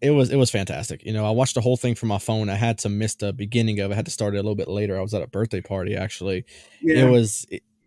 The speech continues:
Speaker 1: in, in London, so it started earlier for us. So I was
Speaker 2: Yep.
Speaker 1: at a birthday party. I was, like, doing my best to, to stay
Speaker 2: It's
Speaker 1: off
Speaker 2: tough.
Speaker 1: of social media. I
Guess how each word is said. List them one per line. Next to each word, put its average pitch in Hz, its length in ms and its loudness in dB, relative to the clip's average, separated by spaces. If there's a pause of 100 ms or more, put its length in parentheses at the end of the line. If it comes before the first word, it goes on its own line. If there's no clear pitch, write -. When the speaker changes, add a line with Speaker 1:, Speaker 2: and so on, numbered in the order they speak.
(240)
Speaker 1:
in, 113 140 -2
in 113 140 -2
London, 113 360 4
so 110 200 0
it 104 80 -4
started 104 300 0
earlier 117 400 2
for 110 340 -2
us. 104 100 -4
So 104 260 -2
I 95 100 -2
was 165 120 0
Speaker 2:
Yep. 113 60 0
Speaker 1:
at 107 60 0
a - 20 -4
birthday 123 340 -2
party. 123 480 -2
I 113 100 0
was, 127 180 6
like, 110 160 2
doing 131 220 4
my 107 120 0
best 107 420 -2
to, 104 320 -4 (540)
to - 100 -4
stay 123 260 4
Speaker 2:
It's 113 100 4
Speaker 1:
off 110 60 -2
Speaker 2:
tough. 262 200 8
Speaker 1:
of 110 80 2
social 104 140 -4
media. 107 360 -2
I 160 40 -8